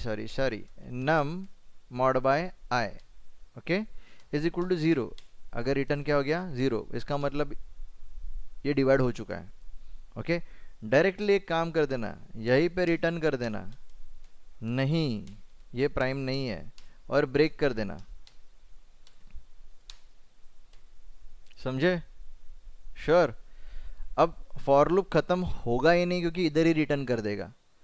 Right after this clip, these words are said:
समझे? तो break का कुछ मतलब ही नहीं बनता। ओके, तो break का तो मतलब ही नहीं, इधर से return होने वाला है। और for अगर इसके अंदर आया ही नहीं तो for ख़त्म हो जाएगा और मैं return कर दूंगा क्या, हाँ ये prime number है boss।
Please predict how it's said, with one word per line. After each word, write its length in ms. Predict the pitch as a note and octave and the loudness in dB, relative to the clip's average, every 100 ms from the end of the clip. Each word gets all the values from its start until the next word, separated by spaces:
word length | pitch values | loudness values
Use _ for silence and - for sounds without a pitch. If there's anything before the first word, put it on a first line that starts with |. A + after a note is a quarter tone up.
| - - - | -20 -20 -6
समझे? 320 | A#2+ B2 E3+ | -2 2 2
तो 180 | C#3+ C#3+ | 2 0
break 400 | C3 B2 D3+ - | 2 4 4 4
का 100 | F3 | 4
कुछ 220 | D#3 F3 | 4 2
मतलब 440 | D#3+ C#3+ - D3 C#3+ | 2 0 2 2 2
ही 480 | B2 D3 E3+ F3 F3 - - - - _ - | 2 4 4 2 -4 -16 -20 -20 -20 _ -8
नहीं 320 | C3 C3+ D3 | 0 2 2
बनता। 360 | C3+ A#2+ A2 G#2+ D#2+ - - - - - - - A#2 | 2 2 2 0 0 -6 -14 -16 -16 -14 -16 -14 -12
ओके, 240 | G#2+ D3 E3 F3 F3+ | -4 2 2 0 -6
तो 120 | - C3 | -4 0
break 320 | B2+ C#3+ - | 2 2 2
का 100 | D3+ | 2
तो 260 | C#3+ D3 B2 | 4 2 2
मतलब 360 | B2+ A#2+ C#3 C3+ | 0 0 0 0
ही 60 | |
नहीं, 160 | D3 C#3 | 0 2
इधर 160 | C3 B2+ | 2 2
से 140 | D3+ | 4
return 280 | C#3 C3 C3 | 4 2 0
होने 200 | C3 C3 | 0 0
वाला 240 | B2+ B2 | 2 2
है। 140 | C3 C3+ - - - - | 2 -2 -10 -8 -6 0
और 140 | C#3+ | 0
for 320 | D3 C#3 D3 E3 - - | 4 6 8 8 2 -4
अगर 200 | C#3 D#3+ | 0 0
इसके 220 | E3 - | 0 -2
अंदर 200 | E3 E3+ - | 2 2 4
आया 200 | C3 D3+ | 4 4
ही 140 | E3 | 2
नहीं 160 | D3+ B2 | 0 -2
तो 100 | C#3 | 0
for 220 | C#3 D3+ - | 2 2 2
ख़त्म 240 | C#3 D#3 | 0 0
हो 120 | D3+ | 0
जाएगा 300 | D3+ D#3 D3+ | 2 2 4
और 160 | D#3+ C#3 | 4 4
मैं 140 | C#3 | 4
return 300 | C3 C3 C#3 | 4 4 2
कर 140 | C3+ B2+ | 2 0
दूंगा 280 | B2 B2 | 0 0
क्या, 200 | B2 C3+ D3 D#3+ - - - | 2 2 0 -4 -10 -10 -10
हाँ 760 | G#2+ G#2 A2 G#2+ G2+ F#2 F#2 F2+ | -6 0 4 4 2 0 -2 -4
ये 160 | G#2 | -4
prime 260 | G#2+ G2+ F#2+ | -2 -2 -2
number 300 | F#2+ F2+ A2 | -2 -2 0
है 60 | C#3 | 2
boss। 280 | B2 - | 2 0